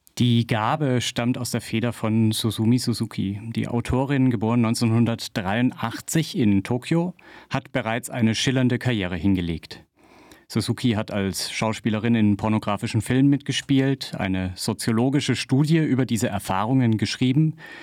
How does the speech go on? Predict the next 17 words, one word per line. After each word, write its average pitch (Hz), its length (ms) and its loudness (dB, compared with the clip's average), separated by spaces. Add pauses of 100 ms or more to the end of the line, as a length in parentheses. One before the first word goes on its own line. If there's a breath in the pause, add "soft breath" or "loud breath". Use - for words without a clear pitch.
(200 loud breath)
für - 140 0
die 113 100 0
wichtigste 113 400 -2
Finanzzeitung 120 800 2
Japans 123 460 0
gearbeitet 117 680 0
und 110 280 2
schreibt 95 480 -4
seit 110 300 -2
zwanzig - 500 -6
vierzehn 143 560 0
fiktionale 107 880 -2
Texte. - 420 -8 (540 soft breath)
Doch 101 120 -4
der 98 140 -4
Reihe 90 200 -4
nach. 82 380 -4